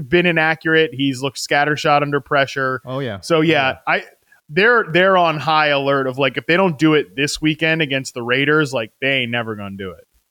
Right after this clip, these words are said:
Speaker 2: Well, and not only that, I, I want, I know Tomlin's a very loyal dude, but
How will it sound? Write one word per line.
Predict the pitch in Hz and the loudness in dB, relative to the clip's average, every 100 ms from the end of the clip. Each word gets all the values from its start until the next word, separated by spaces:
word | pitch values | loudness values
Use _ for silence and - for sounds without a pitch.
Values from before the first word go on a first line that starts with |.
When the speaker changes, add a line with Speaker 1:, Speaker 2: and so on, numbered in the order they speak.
| _ _ _ _ _ _ | _ _ _ _ _ _
Speaker 2:
Well, | 202 | -2
and | 156 | 2
not | 190 381 | 2 0
only | 156 123 | -2 0
that, | 156 151 | 2 2
I, | |
I | 160 185 | 2 0
want, | 185 208 185 | -2 -2 0
I | 190 | 2
know | 240 | 0
Tomlin's | - 185 185 165 135 | 2 0 0 0 -2
a | |
very | 113 156 143 | -2 0 0
loyal | 127 139 131 123 | -2 -4 -4 -6
dude, | 110 135 120 | -6 -6 -4
but | 135 | -8